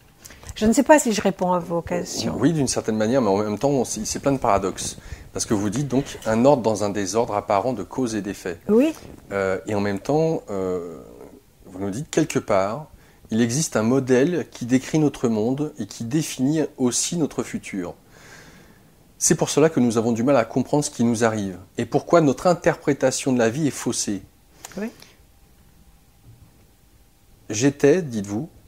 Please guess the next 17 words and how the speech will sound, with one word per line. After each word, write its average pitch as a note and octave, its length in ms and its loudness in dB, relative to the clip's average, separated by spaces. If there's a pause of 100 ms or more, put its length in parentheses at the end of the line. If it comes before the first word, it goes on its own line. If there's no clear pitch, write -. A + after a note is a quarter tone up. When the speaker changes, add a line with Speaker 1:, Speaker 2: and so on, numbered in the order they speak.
(140)
Speaker 2:
un A2 120 0
devenir D3+ 640 4
en A#2+ 80 4
puissance. - 800 -6 (800)
Au B2 60 0
regard C3+ 240 8
de, B2+ 100 6
de G#2 140 -4
tout B2+ 160 -4
ce - 80 -10
qu'on G2+ 460 -2
vient G#2+ 120 -2
de G2+ 60 -2
Speaker 1:
Oui, G#3 60 6
Speaker 2:
d'énumérer C#4+ 260 4
Speaker 1:
oui. D3+ 80 -2
Speaker 2:
là, B2 200 -2